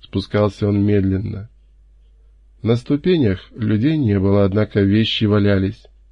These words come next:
Какие-то предметы одежды, оружие, ботинки, еще один спинной ранец.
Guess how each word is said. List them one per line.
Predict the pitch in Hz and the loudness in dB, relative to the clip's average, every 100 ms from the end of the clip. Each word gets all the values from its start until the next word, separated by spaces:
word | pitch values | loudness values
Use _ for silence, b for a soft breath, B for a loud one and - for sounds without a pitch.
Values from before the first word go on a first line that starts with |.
| - | -14
Какие-то | 123 - 170 120 | -8 -4 -2 -2
предметы | - 101 98 107 101 101 | 0 0 2 0 0 0
одежды, | 95 104 123 107 101 | 0 0 -2 -2 -2
оружие, | 98 107 110 107 101 101 | 0 0 -4 -6 -8 -10
ботинки, | 110 107 - 107 113 113 101 104 - _ _ _ _ _ | -8 -8 -4 -2 -2 -2 -6 -8 -14 _ _ _ _ _
еще | 113 120 - 151 | -2 -2 0 2
один | 135 135 | 2 0
спинной | 123 - 120 117 113 | -2 0 2 4 4
ранец. | 107 101 95 - - | 4 2 0 -4 -14